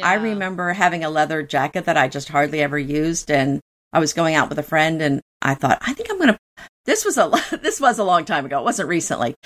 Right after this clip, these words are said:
Speaker 1: but I thought, "I think I'm gonna pull that leather jacket out." Well, when I, I pulled it out, it had been so long since I'd worn it. It had the big shoulder <laughs> pads. And my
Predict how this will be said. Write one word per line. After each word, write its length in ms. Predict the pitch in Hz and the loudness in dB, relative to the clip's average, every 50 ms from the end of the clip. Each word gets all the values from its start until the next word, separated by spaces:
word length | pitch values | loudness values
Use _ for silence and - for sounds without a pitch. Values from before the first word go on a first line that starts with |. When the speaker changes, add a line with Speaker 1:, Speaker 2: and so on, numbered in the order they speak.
| - - - - - - _ _ _ - | -16 -16 -16 -16 -18 -20 _ _ _ 4
Speaker 1:
but 300 | - 180 175 165 156 - - _ _ - _ - | 6 8 8 8 6 4 0 _ _ -18 _ -6
I 100 | 160 175 | -4 -2
thought, 240 | 175 196 165 - - | 2 4 4 4 2
"I 40 | 262 | 0
think 120 | 440 453 | -6 -6
I'm 60 | 571 539 | -4 -4
gonna 140 | 440 277 - | -4 -4 -4
pull 120 | 240 226 | -2 0
that 180 | 202 208 - 190 | 2 2 2 2
leather 200 | 208 196 185 202 | 0 -2 -2 -4
jacket 380 | 180 - 240 254 302 - 240 | -6 -4 -4 -4 -2 -2 0
out." 180 | 180 160 147 - | 2 2 2 2
Well, 100 | 202 220 | -2 -4
when 120 | 247 262 | -2 -2
I, 220 | 254 240 226 208 - - | -2 -2 -2 -4 -4 -4
I 60 | 202 196 | -4 -4
pulled 280 | - - 302 403 392 | -4 -4 -6 -4 -4
it 100 | 262 202 | -2 -2
out, 300 | 233 294 302 208 175 - - | 0 2 4 4 4 2 0
it 100 | - 208 | -4 -4
had 100 | 202 196 | -4 -2
been 140 | - 196 185 | -4 -6 -6
so 160 | 180 - 254 | -4 -4 -2
long 220 | 262 247 226 226 220 | -2 0 -2 -2 -2
since 200 | - - 180 - | -6 -6 -2 0
I'd 200 | 185 170 151 170 | 0 0 0 0
worn 180 | 185 220 233 | -2 -2 0
it. 120 | 202 - - | -2 -2 -2
It 140 | - 202 202 | -2 -4 -2
had 320 | 202 208 202 202 190 175 - | 0 0 2 2 2 0 -2
the 140 | - 180 - - | -6 -6 -2 -2
big 220 | 208 202 180 160 | -2 -2 -2 -4
shoulder 440 | - - - - 190 202 202 277 262 | -6 -4 0 2 2 2 2 -2 -6
<laughs> 120 | - - | -4 2
pads. 500 | - 320 - - - - 294 - - - - - | 4 4 4 4 2 -2 -6 -6 -12 -12 -10 -10
And 420 | 622 - - - 508 523 - - | -12 -10 -6 -2 0 0 0 2
my 160 | - 453 453 | 2 2 2